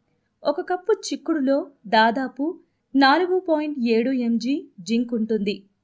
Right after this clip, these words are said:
కూర రూపంలో వీటిని సాధారణ భోజనం రూపంలో ఉపయోగించవచ్చు. గుమ్మడికాయ గింజలు.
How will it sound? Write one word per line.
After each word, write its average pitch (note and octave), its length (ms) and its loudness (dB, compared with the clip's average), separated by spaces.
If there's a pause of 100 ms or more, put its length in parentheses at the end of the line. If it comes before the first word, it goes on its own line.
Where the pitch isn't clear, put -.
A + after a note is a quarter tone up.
(200)
కూర C4 240 4
రూపంలో C4 480 0
వీటిని C4+ 380 -2
సాధారణ B3+ 540 2
భోజనం A3 480 0
రూపంలో G#3+ 440 -2
ఉపయోగించవచ్చు. A3 880 -4 (760)
గుమ్మడికాయ B3+ 580 2
గింజలు. G#3+ 420 0